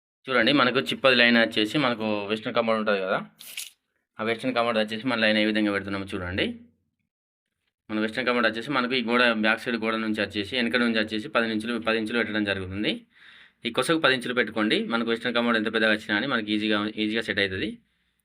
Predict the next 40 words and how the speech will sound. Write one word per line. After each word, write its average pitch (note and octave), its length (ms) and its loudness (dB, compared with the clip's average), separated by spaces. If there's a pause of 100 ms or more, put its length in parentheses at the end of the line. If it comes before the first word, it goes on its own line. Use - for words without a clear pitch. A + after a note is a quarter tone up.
(460)
అలాగే A#2 200 6
మనకు A#2+ 320 0
ఈ B2+ 140 0
సైడ్ B2 240 0
నుండి A#2+ 200 0
మనకు C3 220 0
కూర్చుంటే C3 380 0
రైట్ A2+ 240 4
సైడ్ A#2 200 4
నుండి, G#2+ 280 2 (880)
మనకు C3+ 300 -2
కూర్చుంటే D#3 400 0
రైట్ C3 240 4
సైడ్ C#3 180 2
నుండి C3 180 0
వచ్చేసి B2 320 -2
మనకు B2+ 300 -4 (340)
పద్నాలుగు A#2+ 340 -2
ఇంచుల A2+ 260 -2
గ్యాప్ G#2 260 0
ఉంటే A2 160 -2
సరిపోతుంది. G#2 500 -4 (560)
చిప్ - 200 -4
అనేది D3+ 220 6
మొత్తం C#3 260 -2
పద్నాలుగు B2+ 360 2
ఇంచుల A#2+ 200 0 (220)
వెడల్పుతో A#2 360 -2
ఉంటుంది G#2 260 -6
ఫ్రెండ్స్. C#3 260 -6 (1200)
ఆ, A#2 80 0 (760)
చిప్ప A#2 180 -4
లైన్ B2 240 6
వచ్చేసి A2+ 340 0
ఈ B2 60 0
విధంగా A2+ 300 0
పద్నాలుగు A2 320 0
ఇంచులు A2 180 -4
ఉండడం G2+ 240 -2
జరుగుతుంది. F#2+ 500 -4